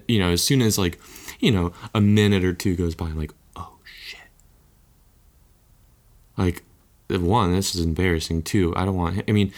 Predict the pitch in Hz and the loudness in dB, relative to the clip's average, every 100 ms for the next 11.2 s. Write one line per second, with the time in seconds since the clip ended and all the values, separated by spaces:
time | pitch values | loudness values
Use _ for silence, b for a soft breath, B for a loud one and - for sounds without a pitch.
0 | B B B - 135 120 101 107 - 90 | B B B -2 2 4 4 0 0 2
1 | 85 - - _ 101 - 90 85 80 80 | 0 -2 -14 _ -4 -2 -2 -2 -2 -2
2 | 87 104 104 80 80 80 78 - 76 76 | -2 -2 -2 0 -2 -4 -8 -6 -4 -6
3 | - 76 76 78 78 80 B B B - | -6 -6 -4 -4 -6 -8 B B B -2
4 | 104 90 85 80 82 80 82 85 82 - | 0 2 0 -2 -2 -2 0 0 -2 -4
5 | 78 78 78 82 78 - 85 - B B | -4 -4 -4 -4 -6 -4 -4 -4 B B
6 | B 135 156 135 120 117 107 - - 131 | B 2 2 4 2 2 0 -4 -6 0
7 | 113 - 110 104 104 101 98 95 95 98 | 0 0 0 0 2 0 0 0 0 -2
8 | - 95 92 95 92 90 87 - b b | -4 -6 -4 -4 -2 -2 -6 -12 b b
9 | b b b b b b - 107 135 - | b b b b b b -8 -4 -4 -2
10 | - 104 92 87 87 87 85 85 92 - | -2 0 0 -2 -2 -4 -2 -2 -4 -2
11 | 98 82 | -2 -2